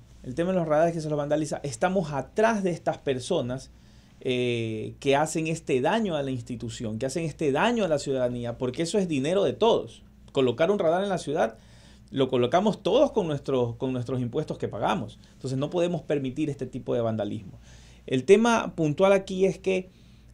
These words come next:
en esa vía, en esa vía, en el dos mil veintidós, más de diez mil infracciones por exceso de velocidad en el dos mil veintidós. Lo que va del dos mil veintitrés,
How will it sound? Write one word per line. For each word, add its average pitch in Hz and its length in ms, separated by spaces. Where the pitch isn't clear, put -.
en 156 240
esa 247 360
vía, 156 400
en 135 200
esa 202 260
vía, 147 320
en 170 140
el 170 120
dos 165 160
mil 233 200
veintidós, 214 640
más 190 280
de 214 140
diez 156 440
mil 214 320
infracciones 196 1120
por 143 160
exceso 226 400
de 220 80
velocidad 185 580
en 143 140
el 127 80
dos 113 120
mil 113 120
veintidós. 156 500
Lo 156 260
que 156 140
va 240 180
del 262 100
dos 180 140
mil 233 160
veintitrés, 202 640